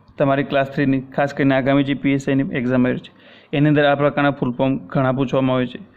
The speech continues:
તો ફરીથી એકવાર રિપીટ કરું છું. તો પોષણનું ફૂલ ફોર્મ થાય છે પ્રાઇમ મિનિસ્ટર્સ ઓવરઆર્ચિંગ સ્કીમ ફોર હોલિસ્ટિક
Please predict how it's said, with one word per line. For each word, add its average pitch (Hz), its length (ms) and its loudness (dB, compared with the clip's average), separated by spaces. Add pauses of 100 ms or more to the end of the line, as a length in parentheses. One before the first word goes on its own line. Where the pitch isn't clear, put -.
(260)
તો 190 60 0
ફરીથી 139 380 0
એકવાર 135 380 0
રિપીટ 123 260 -2
કરું 127 160 -6
છું. - 240 -14
તો 131 80 -10
પોષણનું 143 560 0
ફૂલ 143 140 2
ફોર્મ 139 200 0
થાય 131 140 -2
છે 139 240 -4 (260)
પ્રાઇમ 143 180 4
મિનિસ્ટર્સ 139 560 0 (480)
ઓવરઆર્ચિંગ 147 640 0 (160)
સ્કીમ 147 360 2
ફોર 127 240 0
હોલિસ્ટિક 139 640 -2